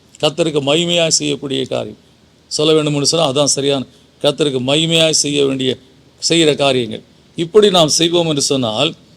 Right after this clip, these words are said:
வேதம் சொல்லுகிறது, நம்முடைய வம்சமே ஆசீர்வதிக்கப்படும். செம்மையா ஒரு காரியத்தை, காலையில எழுந்திருக்கணும், பைபிள் வாசிக்கணும், ஜெபம் பண்ணணும், அந்த நாளுக்குரிய காரியங்களை ஆயத்தப்படுத்தணும்.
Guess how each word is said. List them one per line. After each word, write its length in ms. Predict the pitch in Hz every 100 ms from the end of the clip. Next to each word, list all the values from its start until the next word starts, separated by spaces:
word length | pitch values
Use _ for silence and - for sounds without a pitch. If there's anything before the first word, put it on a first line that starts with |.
| _ -
வேதம் 380 | 110 143 165 165
சொல்லுகிறது, 520 | - 151 147 135 123 - - _
நம்முடைய 300 | 131 139 135
வம்சமே 540 | 135 156 175 165 170 147
ஆசீர்வதிக்கப்படும். 800 | 143 147 135 120 107 113 120 101 - _ _ _ _ _ _ _ _ _ _ _ _ _ _ _ _ _
செம்மையா 600 | - - 151 170 170 165
ஒரு 180 | 160 139
காரியத்தை, 400 | 135 139 131 120 -
காலையில 480 | 139 147 151 151
எழுந்திருக்கணும், 440 | 139 139 131 143 226 - _ _ _ _ _ _ - - _ _ _ _ _ _ _ _ _ _ _ _ _ - - -
பைபிள் 280 | 135 151 143
வாசிக்கணும், 440 | 135 - 135 156 - - - -
ஜெபம் 260 | - 139 147
பண்ணணும், 360 | 139 135 143 147 - _ _ _ _ _ - -
அந்த 160 | 123
நாளுக்குரிய 440 | 135 151 139 143 131
காரியங்களை 520 | 143 143 139 131 143
ஆயத்தப்படுத்தணும். 600 | 139 127 131 135 139